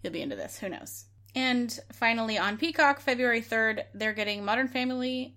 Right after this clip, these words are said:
seasons one through eleven, which are also gonna be on Hulu. But in case anybody's really far behind and wants to catch up on those,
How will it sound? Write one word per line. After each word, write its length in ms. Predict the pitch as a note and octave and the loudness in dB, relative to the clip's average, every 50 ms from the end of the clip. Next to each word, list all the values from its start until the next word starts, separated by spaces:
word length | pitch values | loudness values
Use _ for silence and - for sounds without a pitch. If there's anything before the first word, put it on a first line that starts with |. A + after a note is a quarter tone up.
| - - - | -20 -18 -14
seasons 520 | - - - A3 A3 G#3+ G#3 G#3+ G#3 G3 | -12 -10 -8 -6 -6 -6 -6 -6 -6 -6
one 220 | F#3 F#3+ G3+ G#3+ | -4 -4 -4 -4
through 160 | G#3 G#3+ G#3 G#3 | -4 -4 -4 -2
eleven, 460 | G3+ A3+ D4+ E4+ B3 C#4+ - - - | 0 0 0 0 -2 -4 -8 -10 -8
which 240 | F#3+ G3 G3+ G3+ - | -6 -4 -4 -4 -2
are 160 | - F#3+ A3+ A3 | 0 2 2 4
also 240 | A#3 B3 B3 A#3+ | 2 2 0 -2
gonna 140 | A3+ A#3 A#3 | -2 -2 -2
be 100 | A3 A3 | 0 0
on 100 | A3 A3+ A3 | 0 0 -2
Hulu. 360 | G#3 F#3+ G3 G3 G#3 A3+ A3 - | -4 -4 -4 -6 -6 -6 -4 -2
But 120 | G3 F#3 | -2 -2
in 60 | F#3+ | -2
case 220 | G3 A3 A3 G#3+ G3+ | -4 -4 -4 -4 -6
anybody's 480 | G3 G3 G3 G3 G3 F#3+ F#3+ F3+ - | -4 -2 0 0 0 0 -2 -4 -6
really 260 | F3+ F#3+ G3 G3 F#3+ | -4 -4 -2 -2 -2
far 180 | G3 - G#3 G3 | 0 2 2 2
behind 360 | F#3 F3+ F3+ F3+ F#3 F#3+ F#3 F3+ | 4 2 2 2 2 0 0 -2
and 80 | F3 | -4
wants 180 | F3 F3+ F3+ - | -4 -4 -4 -4
to 60 | - | -4
catch 220 | - F#3+ F3+ - G#3+ | -2 -2 -2 0 0
up 140 | G#3+ G#3 F#3+ | 0 0 0
on 120 | F3 F3 | -2 -2
those, 340 | E3+ F3 G3+ B3 B3 - | -2 -2 -2 -4 -4 -6